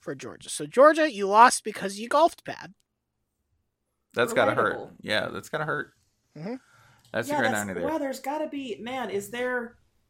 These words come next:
Speaker 3: is there a dramatic or a literary term for this? Because that makes it simultaneously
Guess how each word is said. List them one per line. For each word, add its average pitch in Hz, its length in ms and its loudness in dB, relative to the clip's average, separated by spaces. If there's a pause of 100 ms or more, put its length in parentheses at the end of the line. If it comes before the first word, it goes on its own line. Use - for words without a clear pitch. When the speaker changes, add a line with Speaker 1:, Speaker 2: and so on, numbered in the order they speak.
(260)
Speaker 3:
is 196 180 -10
there 226 200 -2
a 220 80 -4
dramatic 202 580 -6
or 180 120 -4
a 165 60 -4
literary 175 440 -6
term 185 280 -12
for 180 120 -14
this? 185 180 -8
Because 175 360 -14
that 196 200 -6
makes 220 240 -10
it - 140 -8
simultaneously 190 1400 -8